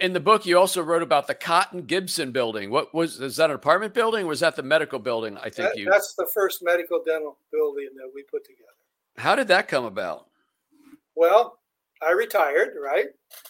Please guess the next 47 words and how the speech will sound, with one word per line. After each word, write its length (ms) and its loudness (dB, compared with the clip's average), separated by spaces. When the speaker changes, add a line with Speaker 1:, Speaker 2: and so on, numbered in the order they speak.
Speaker 1:
Right. 260 0
Speaker 2:
And, 360 -6
uh, 260 0
about 280 2
three 200 -4
months 300 -4
later, 440 0
I 340 -2
took 220 -6
my 160 0
good 260 -6
friend 420 -4
who 180 2
I 180 2
used 280 -8
to 80 -12
swim 340 0
with 200 0
all 200 -2
the 100 -6
time, 360 -2
took 180 -4
him 140 -2
to 100 -2
lunch, 340 -6
and 100 -6
we're 120 0
sitting 360 -4
there 200 0
at 60 -6
lunch, 320 -2
and 100 -10
he 80 -12
says, 300 -14
"You 140 -12
know, 300 -4
you're 200 -4
retired, 720 -2
you've 180 -12
been 160 -6
in 140 -10
real 220 0
estate 360 -6
fifteen 540 -4
years 320 -4
now, 500 0
and 80 -2